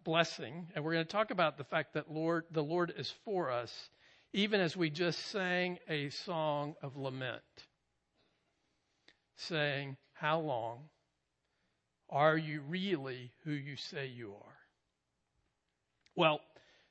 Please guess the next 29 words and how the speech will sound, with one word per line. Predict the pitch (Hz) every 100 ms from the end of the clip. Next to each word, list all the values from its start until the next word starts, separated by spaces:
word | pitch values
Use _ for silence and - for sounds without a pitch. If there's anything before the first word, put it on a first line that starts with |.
| -
the | 135
thing | 220 240
that | 240
you | 202
need | 233 208
to | 202
know | 190 196
today | 190 156 143 143
before, | 147 - 226 180 185 190 185
before | 170 - 170 180 185 196
you | 185 196 208
leave, | 160 147 147 165
before | 135 - 165 165
anything | 196 185 196
else | 180 -
that | 143
happens | 156 - 160 -
here | 160 151 143 - - -
this | 185 -
morning, | 175 160 156 147 151
is | 139 135 127 120 - - -
that | 160 175
the |
Lord | 151 185 208
knows | 190 190 180
you | 165 165
ask | 160 -
those | 175 156
questions. | - 170 127 - 151 135 - -